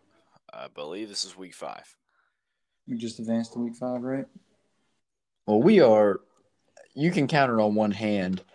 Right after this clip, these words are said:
Speaker 3: that many numbers of weeks into the, the le-, the season. And we're seeing some things that are surprising, not so surprising. We're seeing some people that had success last year kind of fall off and vice versa. Um,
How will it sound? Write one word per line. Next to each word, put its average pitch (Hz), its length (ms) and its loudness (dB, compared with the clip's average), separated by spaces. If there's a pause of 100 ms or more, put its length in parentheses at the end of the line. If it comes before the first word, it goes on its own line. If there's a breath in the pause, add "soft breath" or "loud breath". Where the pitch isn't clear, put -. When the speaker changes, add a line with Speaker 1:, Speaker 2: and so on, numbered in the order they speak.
(240 soft breath)
Speaker 3:
that 107 160 2
many 104 160 0
numbers 104 340 0
of 101 80 -2
weeks 101 320 -4
into 98 360 0
the, 95 340 2
the 101 120 2
le-, 98 300 -2
the 98 120 -4
season. 98 540 -2 (380 soft breath)
And 101 120 -2
we're 113 120 2
seeing 131 340 -4
some 120 220 -4
things 123 240 0
that 123 100 6
are 107 80 4
surprising, 120 640 2
not 107 220 2
so 110 220 0
surprising. 110 580 2
We're 110 120 0
seeing 104 260 -2
some 98 140 -4
people 107 280 -2
that 101 140 2
had 104 160 -2
success - 500 -4
last 98 380 0
year 107 140 0
kind 95 180 -4
of 92 120 -6
fall 95 260 2
off 98 260 2
and 92 120 -2
vice 90 280 -2
versa. 98 480 0 (680 soft breath)
Um, 92 440 2